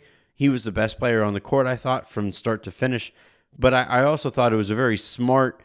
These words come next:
kind of tone-setting game for LeBron that also allowed A D and also allowed Russ to step in and, and play their role in what I think is going to be a very important game for the Lakers moving forward.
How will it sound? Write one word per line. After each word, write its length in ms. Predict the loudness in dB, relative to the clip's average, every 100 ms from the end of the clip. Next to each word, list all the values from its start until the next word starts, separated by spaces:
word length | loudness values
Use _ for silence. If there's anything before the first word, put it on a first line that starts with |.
| _ _ _
kind 200 | -4 -4
of 140 | -4
tone-setting 680 | -4 0 0 0 0 0 -2
game 320 | -4 -4 -4
for 180 | -4 -2
LeBron 560 | -2 -2 -2 0 -2 -6 _ -20 _ -8
that 200 | -6 -2
also 380 | 2 4 4 0
allowed 440 | 0 0 2 2 0
A 180 | -2 -2
D 260 | -2 -2
and 100 | -2 -2
also 320 | -2 -2 -4
allowed 500 | -4 -2 -2 -2 2
Russ 380 | 4 4 -4 -14 _ _ -6
to 120 | -6
step 400 | -4 -4 -6 -2
in 380 | -2 0 -2 -6 -6
and, 260 | -4 -4 -6
and 300 | -4 -4 -6
play 240 | -4 -2 0
their 240 | 2 2
role 320 | 4 2 2
in 440 | -2 -4 -2 -4 -8 _ _
what 140 | -4 0
I 120 | 0
think 260 | -2 -6
is 100 | -8
going 220 | -2 0 0
to 60 |
be 140 | 0 0
a 60 |
very 300 | 0 -2 0
important 460 | -2 -2 -2 -2 -4
game 160 | -6
for 100 | -6
the 80 | -4
Lakers 380 | -2 -2 -4 -4
moving 260 | -4 -4 -4
forward. 320 | -4 -4